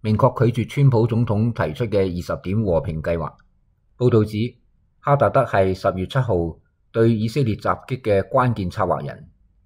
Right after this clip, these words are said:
而家控制住加沙境內嘅哈馬斯軍事行動以及四十八名人質。佢已經指示哈馬斯喺卡塔爾嘅談判代表唔好接受二十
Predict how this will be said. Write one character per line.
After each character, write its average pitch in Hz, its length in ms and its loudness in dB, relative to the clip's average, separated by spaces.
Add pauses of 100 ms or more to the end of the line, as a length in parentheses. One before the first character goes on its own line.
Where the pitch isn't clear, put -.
(240)
而 185 80 -12
家 147 160 4
控 123 160 4
制 117 160 4
住 107 160 -6
加 131 240 0
沙 131 180 2
境 107 200 -2
內 113 100 2 (100)
嘅 98 220 0
哈 117 180 2
馬 98 160 0
斯 113 140 -8
軍 113 340 0
事 98 160 -4
行 69 220 -8
動 73 280 -8 (140)
以 98 120 -10
及 107 120 -4 (240)
四 98 220 -6
十 95 120 -2
八 92 140 -2
名 78 180 -2
人 69 160 -4
質。 92 280 -12 (680)
佢 123 120 0
已 135 140 6
經 143 200 6
指 127 180 0
示 113 220 -2
哈 127 120 2
馬 113 160 2
斯 107 140 -6 (500)
喺 107 300 0
卡 139 220 0
塔 135 120 2
爾 98 100 -2
嘅 104 320 0
談 78 280 -4
判 104 200 -2
代 87 200 0
表 87 220 -2
唔 110 500 -8
好 92 160 -2
接 113 180 -8
受 85 280 -4
二 71 60 -10
十 85 200 -8